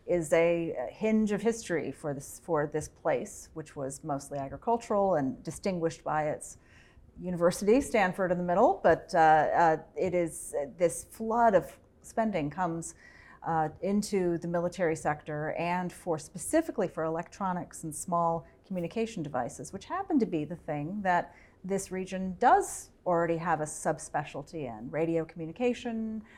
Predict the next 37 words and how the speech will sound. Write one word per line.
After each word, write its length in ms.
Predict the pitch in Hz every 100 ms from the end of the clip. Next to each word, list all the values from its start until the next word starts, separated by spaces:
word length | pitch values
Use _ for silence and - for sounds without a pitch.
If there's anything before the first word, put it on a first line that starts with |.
| - -
um, 320 | 160 156 156
long-distance 600 | 170 170 170 165 170 151
wireless 420 | 170 175 165 156
communication, 960 | - 170 165 185 170 160 180 170 170 160 -
uh, 140 | 135
miniature 440 | - 170 185 - 165
electronics, 640 | 165 156 - 185 190 185
companies 400 | - 180 151 143
like 100 | 139
Hewlett-Packard, 800 | - 170 127 - 180 175 170 170 - -
founded 300 | 156 151 147 -
right 200 | 170 -
before 280 | 151 208 190
the 100 | 185
war. 360 | 175 170 170 - - - - - - _
And 120 | 208
so 340 | 208 240 226 226
this, 460 | 220 220 226 - - -
uh, 120 | 165 151 - -
this 200 | 208 214
combination 800 | - 262 269 262 226 214 214 208
of, 340 | 180 165 165 -
of 220 | 165 175
core 200 | - 220
competencies, 800 | 220 190 185 180 - 170 165 165
the 140 | 156 -
sort 180 | -
of 100 | 156
regional 340 | 190 214 214 185
conditions 460 | 185 170 160 180
here, 340 | - 180 170 151
and 140 | 185
then 240 | 180 208 208
this 300 | 185 180 - _ _ -
influx 540 | 226 226 196 160 -
of 120 | 160
resources 680 | 160 165 160 156 - - -